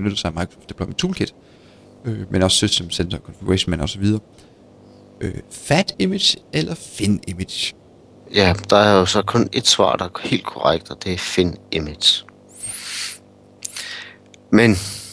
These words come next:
Speaker 2: <laughs> kan man jo så sige, problemet med M D T'en er jo, at jeg har ikke nogen opgraderingsmulighed af mine applikationer. Så hvis jeg smider Office Park med ud der, så kan jeg ikke bare opgradere Office Parken til en ny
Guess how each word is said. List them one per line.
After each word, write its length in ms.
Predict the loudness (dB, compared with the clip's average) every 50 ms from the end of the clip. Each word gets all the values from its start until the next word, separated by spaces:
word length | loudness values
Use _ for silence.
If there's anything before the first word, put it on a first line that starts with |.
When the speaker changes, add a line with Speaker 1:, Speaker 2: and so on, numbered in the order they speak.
| -20 -20 -20 -20 -20 -20 _ _ -2
Speaker 2:
<laughs> 680 | 2 2 4 6 6 4 4 0 -8 -10 -10 -10 -6 -4
kan 120 | -4 -2 0
man 60 | 0
jo 40 | 0
så 120 | 0 2
sige, 220 | 2 2 2 0 -2
problemet 480 | -4 -4 0 2 2 4 4 4 4
med 440 | 6 6 6 6 6 6 4 2 2
M 60 | 0
D 80 | 0 -2
T'en 460 | 0 2 2 2 2 0 0 0 2
er 220 | 2 4 4 4 4
jo, 180 | 2 0 -2 -6 -14 -20 -20 -20 -20 -20 -20 _ _ _ _ _ _ _ _ -20 -18 -18 -20 _ _ -2
at 140 | 0 0 2
jeg 120 | 0 -2
har 120 | -2 -2 -4
ikke 120 | -4 -2
nogen 160 | -2 -2 -2 -2 -2
opgraderingsmulighed 1000 | -4 -4 -4 -6 -6 -2 -2 -2 0 0 -2 -2 -2 -8 -8 -6 -6 -6 -4 -4
af 120 | -4 -4 -2
mine 220 | -2 -4 -4 -4
applikationer. 640 | -6 -6 -10 -12 -6 -4 -4 -4 -4 -6 -12 -16 -16 -18 -20 _ _ _ -6
Så 160 | -4 -4 -2
hvis 200 | 0 2 4 4
jeg 80 | 4 2
smider 220 | 0 0 -4 -4 2 2
Office 340 | 2 4 4 2 0 0
Park 260 | 2 2 2 2 2 2
med 140 | 2 4
ud 140 | 4 2 2 2
der, 240 | 2 2 4 4
så 220 | 4 2 2 2 0
kan 140 | 0 2 2
jeg 80 | 2
ikke 120 | 2 2 -2
bare 360 | -2 0 0 0 0 -2 -4 -6 -12 -16 -14 -14 -12 -12 -14 -16 -18 -20 -20 -20 -20 _ -2 0
opgradere 440 | 0 0 0 -2 -2 0 0 0 0
Office 340 | 0 0 -2 0 -2 -2 -2
Parken 280 | 0 -2 -2 -2 -2 0
til 160 | 2 2 2
en 80 | 2 0
ny 160 | -2 -6 -8